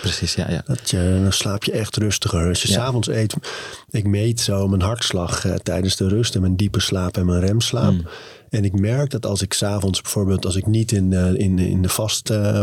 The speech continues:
Speaker 2: blokken zit, ik doe niet intermittent fasting het hele jaar door, maar in periodes.
Speaker 1: Ja.
Speaker 2: Ehm, als, als ik bijvoorbeeld om, eh, negen uur of zo nog een bak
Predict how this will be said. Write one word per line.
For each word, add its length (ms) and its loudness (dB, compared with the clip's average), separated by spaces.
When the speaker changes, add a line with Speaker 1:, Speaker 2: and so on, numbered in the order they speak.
Speaker 2:
blokken 340 0
zit, 320 -2
ik 200 -4
doe 220 4
niet 200 2
intermittent 480 2
fasting 340 -2
het 160 -2
hele 160 2
jaar 260 2
door, 240 2
maar 100 0
in 160 0
periodes. 640 2
Speaker 1:
Ja. 140 -2
Speaker 2:
Ehm, 120 2
als, 220 -2
als 180 -2
ik 120 -2
bijvoorbeeld 360 0
om, 240 2
eh, 360 2
negen 520 2
uur 220 2
of 100 0
zo 260 0
nog 120 0
een 140 2
bak 180 0